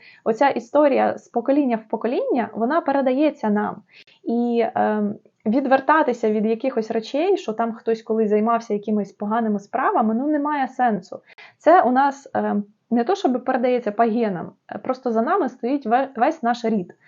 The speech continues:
І, е, ми несемо в собі дуже багато інформації, яку, е, зараз, можливо, не розуміємо, але коли вже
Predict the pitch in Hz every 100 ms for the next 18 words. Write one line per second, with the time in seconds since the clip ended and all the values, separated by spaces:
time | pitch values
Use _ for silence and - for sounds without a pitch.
0 | - - - - 220 226 226 202 208 208
1 | 214 220 359 494 - 233 226 277 269 220
2 | - 226 233 247 - 202 294 339 220 226
3 | 262 233 214 220 240 226 202 - - -
4 | _ _ _ 202 220 247 320 262 - 202
5 | 202 - 208 269 247 233 233 247 220 214
6 | 240 302 302 302 359 453 240 - 208 208
7 | 214 233 277 214 214